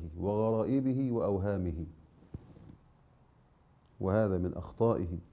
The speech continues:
وغرائبه وأوهامه، فلم يصح هذا الحديث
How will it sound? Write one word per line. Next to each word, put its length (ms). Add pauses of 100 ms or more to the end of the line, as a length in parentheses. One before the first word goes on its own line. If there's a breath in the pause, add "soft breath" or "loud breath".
(140)
وغرائبه 920 (380)
وأوهامه، 840 (1400)
فلم 320
يصح 640 (420)
هذا 360
الحديث 680